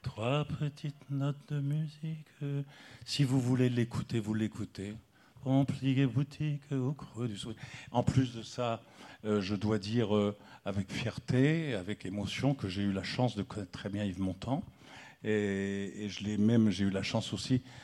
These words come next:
de l'entendre chanter, même de le voir répéter. Et je peux vous raconter une anecdote très belle. C'est que Montand répétait et nous étions trois, quatre dans la salle, dont l'immense, et je, rien que d'y penser, ça m'émeut,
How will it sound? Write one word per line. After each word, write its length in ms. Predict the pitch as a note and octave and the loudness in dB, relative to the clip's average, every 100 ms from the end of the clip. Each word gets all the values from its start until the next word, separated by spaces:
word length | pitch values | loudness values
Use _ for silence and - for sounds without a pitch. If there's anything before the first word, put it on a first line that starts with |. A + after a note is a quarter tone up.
| - | -8
de 80 | F#2 | 0
l'entendre 680 | G#2 A2+ - C3+ B2+ A2+ G2+ | 2 2 2 4 6 6 2
chanter, 580 | - G#2 F#2+ C3 C3 A#2+ | 0 -4 -2 0 2 2
même 280 | G#2 A2+ F#2+ | 2 2 4
de 120 | G2 | 2
le 140 | F#2+ | 2
voir 320 | F2+ F#2 A2+ | -2 -2 -4
répéter. 720 | - A#2+ - - - A2+ C3 A2 | -2 -2 -2 -6 -4 -2 0 0
Et 40 | |
je 100 | - | -2
peux 140 | - | -6
vous 140 | F#2 F2+ | -6 -4
raconter 420 | G#2+ - G2 G#2 | -4 -4 -6 -4
une 100 | G2+ | -4
anecdote 520 | F#2+ F#2 F2 G#2 A#2+ - | -2 -2 -4 -6 -6 -6
très 200 | - - | -8 -6
belle. 360 | F#2 G2+ G2+ C3 - - - - - - | -6 -6 -6 -8 -12 -20 -20 -20 -20 -8
C'est 200 | - G2 | -6 -2
que 320 | - A2+ G2+ | 2 4 6
Montand 760 | G2 A2 G#2+ - A#2 A#2 A2 - - - A2+ - | 4 2 0 0 2 2 0 -6 -20 -18 -14 -8
répétait 800 | A#2 - - - B2+ C#3+ - - - - | -4 -2 -2 -2 0 0 -4 -10 -16 -6
et 120 | G#2+ | 0
nous 260 | G2+ F#2 G2 | 0 0 -4
étions 300 | - - G#2 | -4 -4 -4
trois, 360 | - - A2 - | -6 -2 -2 -2
quatre 220 | - G2+ - | -6 -6 -6
dans 120 | - D#2+ | -8 -8
la 80 | |
salle, 300 | - - G2 - - - - _ - | -8 -8 -8 -10 -16 -20 -20 _ -14
dont 360 | F2+ A2 A2+ A#2+ - - | 2 4 4 0 -10 -14
l'immense, 880 | G#2+ B2 A#2+ A2 A#2 A2+ A2 - G2+ | -4 0 2 4 4 4 0 -4 -10
et 80 | F2+ | -10
je, 220 | F#2 G2 | -8 -8
rien 240 | A2+ A2+ | 0 2
que 40 | G2+ | 2
d'y 100 | F#2+ | -2
penser, 380 | - G#2 - A2 | -6 -6 -6 -6
ça 160 | - | -6
m'émeut, 480 | F2+ G#2 F#2 G#2 B2+ | -4 -4 -4 -2 -4